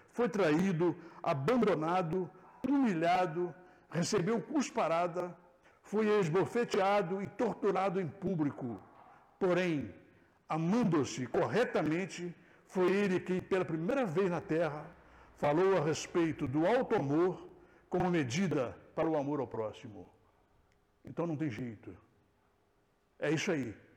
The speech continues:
Foi ele que ensinou isso pra nós naquela época quando ele veio. Foi o primeiro a falar. Por isso que passou por tudo isso. Ele poderia sair fora de tudo isso, mas ele veio pra nos ensinar. Ele veio,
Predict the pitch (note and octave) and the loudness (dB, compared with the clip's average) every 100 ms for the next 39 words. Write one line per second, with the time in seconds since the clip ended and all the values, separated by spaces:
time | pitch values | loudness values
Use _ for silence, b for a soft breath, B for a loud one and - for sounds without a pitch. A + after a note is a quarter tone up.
0 | _ _ _ _ b _ F3 F#3+ A3+ D#3 | _ _ _ _ b _ 0 2 2 0
1 | F#3+ C#3+ F3 E3+ D#3 D#3 D3+ E3 F3 A3+ | -4 -4 -2 -2 -2 -4 -4 -4 -6 -2
2 | G3+ A3+ A3 E3 D#3 C3+ A#2 A#2+ A#2+ A2 | -2 -2 -4 -6 -6 -4 -6 -8 -8 -10
3 | F#2+ - _ _ _ _ _ _ _ _ | -14 -18 _ _ _ _ _ _ _ _
4 | _ _ _ _ C#3+ C#3+ D3+ A3+ G3+ D3+ | _ _ _ _ -4 -2 0 0 0 -2
5 | C#3+ A#2+ G3+ - A3+ F#3+ - F3 - E4+ | -2 -2 -4 -2 -4 -4 -4 -6 -4 -2
6 | E4 A#3 D#3+ - A#2+ G#2 B B B B | 0 0 -2 -10 -12 -14 B B B B
7 | F#3 D4 C4 E4+ - C4 G#3+ A3 E3 G3 | -4 -2 0 0 2 0 0 -2 0 -2
8 | G3 G#3 - B2+ D3 D#3 G3+ D#3 F#3 F3+ | -2 -4 -4 -4 -2 -2 0 0 -2 -4
9 | F3 F#3 - D3+ D3+ D3+ B2 _ _ _ | -6 -8 -12 -12 -12 -14 -18 _ _ _
10 | _ _ _ _ _ _ _ _ _ _ | _ _ _ _ _ _ _ _ _ _
11 | _ _ _ - D#3+ E3 C3+ G3+ | _ _ _ -6 -2 -2 0 -4